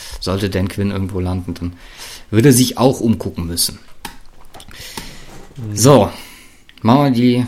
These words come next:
Speaker 1: wilde Liste mal auf hier. Wir haben drei, oder, ne, einen hatten wir schon vorher. Wir haben zwei neue am Start. Zum einen Brian Callahan. Was, heute oder gestern? Heute, ne? Heute Morgen?
Speaker 2: Ja, heute.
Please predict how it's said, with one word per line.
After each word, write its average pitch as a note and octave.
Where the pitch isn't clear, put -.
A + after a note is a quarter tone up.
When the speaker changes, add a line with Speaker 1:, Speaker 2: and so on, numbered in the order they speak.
Speaker 1:
wilde A2+
Liste A2+
mal F#2+
auf G#2
hier. F2+
Wir C#3
haben E3
drei, E3+
oder, G#2
ne, G2
einen G2+
hatten G#2
wir F2
schon F2+
vorher. F2
Wir G2+
haben C3
zwei C3
neue G#2+
am E2+
Start. F#2+
Zum E3
einen G#3
Brian E3
Callahan. F3
Was, A2+
heute E3
oder D4
gestern? -
Heute, -
ne? F#2
Heute A2
Morgen? D3
Speaker 2:
Ja, D3+
heute. A2